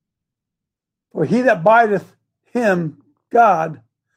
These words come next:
for he that biddeth him, God speed,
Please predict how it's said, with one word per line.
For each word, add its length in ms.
for 180
he 240
that 320
biddeth 400
him, 380
God 440
speed, 600